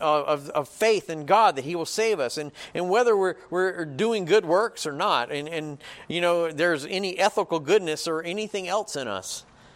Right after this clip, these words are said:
it's faith, faith, faith, right? And it, it's, faith is an attitude and a complete trust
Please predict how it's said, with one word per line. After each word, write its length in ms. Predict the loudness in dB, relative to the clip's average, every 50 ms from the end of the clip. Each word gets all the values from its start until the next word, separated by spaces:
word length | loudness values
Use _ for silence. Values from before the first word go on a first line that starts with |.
| -20 -20 _ _ _ _ -20 _ _ -20 -20 -10
it's 240 | -10 -10 -8 -8 -12
faith, 580 | -12 -6 -4 -4 -2 -4 -6 -8 -14 -18 -20 -20 -20 -20
faith, 640 | -20 -20 -14 -8 -6 -4 -4 -4 -6 -8 -12 -18 -20 -20 -20
faith, 560 | -20 -14 -8 -6 -4 -4 -4 -6 -8 -8 -6
right? 340 | -4 -2 -2 -2 -4 -6 -10 _ -20 -20 -20 -20 -18 -14 -6 0
And 140 | 0 2 2
it, 240 | 2 -2 -2 -6 -8
it's, 220 | -6 -6 -6 -6
faith 360 | 0 2 2 2 2 0 -2 -2
is 140 | -2 -2
an 160 | -2 -4 -4 -4 -2
attitude 640 | 0 0 0 0 -2 -4 -6 -6 -6 -6 -6 -8 -10 -12 -18 -12 -6
and 120 | -4 -4 -4
a 60 | -4
complete 720 | -4 -6 -8 -8 -8 -8 -6 -4 -4 -4 -6 -8 -12 -10
trust 580 | -8 -2 0 2 4 4 2 0 -2 -8 -12